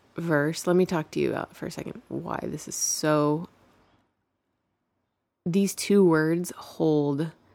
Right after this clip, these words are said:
in them the key to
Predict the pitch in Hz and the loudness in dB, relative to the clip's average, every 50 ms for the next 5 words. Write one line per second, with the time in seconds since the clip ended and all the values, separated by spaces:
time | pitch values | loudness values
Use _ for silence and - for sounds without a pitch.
0 | _ - 170 160 160 151 147 165 143 139 143 143 139 143 151 - _ _ _ _ | _ -2 0 2 2 2 2 0 0 -2 -2 -2 -4 -6 -8 -10 _ _ _ _
1 | _ _ _ _ _ _ _ _ _ _ _ _ _ _ _ _ _ _ _ _ | _ _ _ _ _ _ _ _ _ _ _ _ _ _ _ _ _ _ _ _
2 | - 170 160 - - - - 147 143 139 151 147 - 160 160 _ - - - 170 | -6 -6 -6 -6 -6 -8 -4 -2 -2 0 0 -2 -2 -4 -6 _ -12 -8 -4 -2
3 | 151 131 - - - 156 170 | -2 0 0 -2 -2 -4 -6